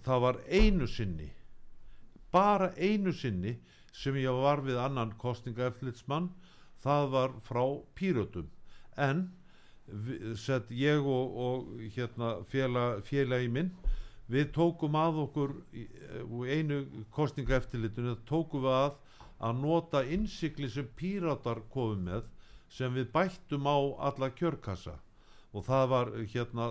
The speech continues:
og það var verið að röfla yfir því að við varum að bæta innsigli á kjörkassana.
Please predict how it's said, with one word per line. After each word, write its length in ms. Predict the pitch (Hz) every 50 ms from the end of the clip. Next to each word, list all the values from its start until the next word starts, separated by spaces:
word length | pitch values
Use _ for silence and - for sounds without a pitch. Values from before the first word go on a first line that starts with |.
| - - - 98
og 180 | - - - 104
það 220 | 117 139 139 135
var 80 | 131 123
verið 220 | 127 127 113 113
að 160 | 110 104 113 147
röfla 380 | 180 233 247 233 208 151 127 127
yfir 320 | 123 120 113 120 110 -
því 160 | - 185 147 92 78 - - - - - - - - - - - - - - - - -
að 260 | - 120 127 127 120 131
við 80 | 131
varum 240 | 123 123 117 110 120
að 80 | 104 -
bæta 360 | 139 143 170 175 180 - 156
innsigli 420 | 165 160 156 - 127 104 107 120 123
á 80 | 131 127
kjörkassana. 680 | - - 151 151 147 - 113 92 - 78 73 71 69